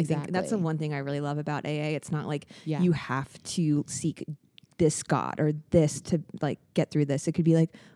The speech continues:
Speaker 1: whatever that higher power is to
Speaker 2: Mm-hmm.
Speaker 1: you. And I,
Speaker 2: Mm-hmm.
Speaker 1: I think that's great.
Speaker 2: Yeah, exactly. So I've been t-, just thinking a lot more about that and,
Speaker 1: Mm-hmm.
Speaker 2: like, what that really means for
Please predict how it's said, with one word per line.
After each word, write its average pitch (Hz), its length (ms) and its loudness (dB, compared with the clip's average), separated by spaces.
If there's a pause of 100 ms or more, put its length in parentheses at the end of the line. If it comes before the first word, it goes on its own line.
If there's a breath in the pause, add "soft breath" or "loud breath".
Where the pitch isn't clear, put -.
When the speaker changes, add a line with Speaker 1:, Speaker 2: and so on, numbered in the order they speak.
Speaker 1:
whatever 208 300 10
that 175 220 6
higher 156 300 4
power 143 340 0
is - 200 2
to 180 80 2
Speaker 2:
Mm-hmm. 190 120 0 (180)
Speaker 1:
you. - 100 -8 (120)
And 170 160 4
I, 180 80 6
Speaker 2:
Mm-hmm. 170 200 -4
Speaker 1:
I - 20 0
think 156 140 -2
that's - 200 -8
great. - 220 -18 (400 loud breath)
Speaker 2:
Yeah, 170 260 -14
exactly. - 420 -8
So - 160 0
I've 170 80 2
been 165 220 4 (800)
t-, - 140 -20
just - 200 -14
thinking 170 240 -2
a 151 60 -4
lot 156 180 -2
more 175 140 4
about 180 260 -2
that 220 460 -6
and, 185 80 -4
Speaker 1:
Mm-hmm. 160 60 2
Speaker 2:
like, 151 180 -2
what 175 240 0
that 175 180 0
really 175 260 4
means 170 460 2
for 156 420 2